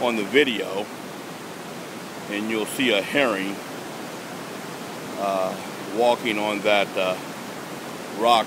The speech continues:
there. He just, uh, flew in. I don't know if I'm calling it right, herring or heron. Uh,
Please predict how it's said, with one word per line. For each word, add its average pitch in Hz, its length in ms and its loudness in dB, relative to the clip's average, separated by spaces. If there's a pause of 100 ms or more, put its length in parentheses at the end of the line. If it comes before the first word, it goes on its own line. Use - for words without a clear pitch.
(120)
there. 98 180 2
He 101 160 0
just, 107 340 -2
uh, 98 160 2 (1000)
flew 113 260 2
in. 101 280 2 (1600)
I 160 80 8
don't 175 100 10
know 156 100 10
if 143 100 6
I'm 131 140 6
calling 135 260 8
it 107 100 0 (160)
right, 120 260 8
herring 123 460 4
or 104 140 4 (840)
heron. 117 600 6 (1800)
Uh, 110 420 4